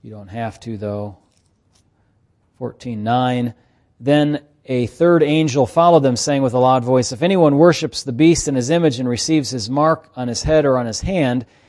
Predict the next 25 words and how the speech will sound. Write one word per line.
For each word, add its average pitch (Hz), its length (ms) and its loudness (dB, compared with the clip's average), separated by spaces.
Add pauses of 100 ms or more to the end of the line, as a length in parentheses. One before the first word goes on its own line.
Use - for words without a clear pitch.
(260)
he 180 120 6
himself 170 460 4
shall 156 220 4
also 175 300 4
drink 156 360 0
of 143 120 0
the 139 100 2
wine 151 500 0
of 135 100 -4
the 135 80 -2
wrath 156 360 -2
of 117 140 -6
God, 151 260 0
which 151 160 -8
is 120 100 -10
poured 165 320 2
out 143 220 2
full 160 180 4
strength 160 460 -6
into 135 180 -6
the 117 100 -6
cup 156 280 -6
of 131 80 -10
his 120 180 -6
indignation. 127 760 -6